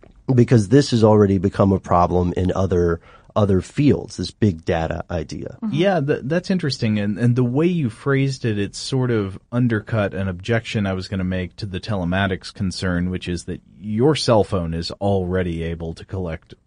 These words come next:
Speaker 3: this kind of
Speaker 1: Right.
Speaker 3: information
Speaker 2: Oh, right, yeah,
Speaker 3: on you.
Speaker 1: And
Speaker 2: yeah.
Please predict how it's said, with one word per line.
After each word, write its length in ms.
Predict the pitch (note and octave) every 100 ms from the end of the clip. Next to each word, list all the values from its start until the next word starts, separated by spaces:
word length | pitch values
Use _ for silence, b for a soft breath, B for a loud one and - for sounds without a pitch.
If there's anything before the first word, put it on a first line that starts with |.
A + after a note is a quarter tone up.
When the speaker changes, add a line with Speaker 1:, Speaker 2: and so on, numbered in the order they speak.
| _ _ G#2
Speaker 3:
this 280 | G#2 G2
kind 240 | - A#2 G2+
of 60 | G#2+
Speaker 1:
Right. 100 | A2
Speaker 3:
information 520 | G#2+ F#2 F#2+ F#2+ A#2
Speaker 2:
Oh, 40 |
right, 100 | A#2
yeah, 140 | G#2 F#2+
Speaker 3:
on 60 | F2+
you. 60 | F2
Speaker 1:
And 80 |
Speaker 2:
yeah. 240 | - F3+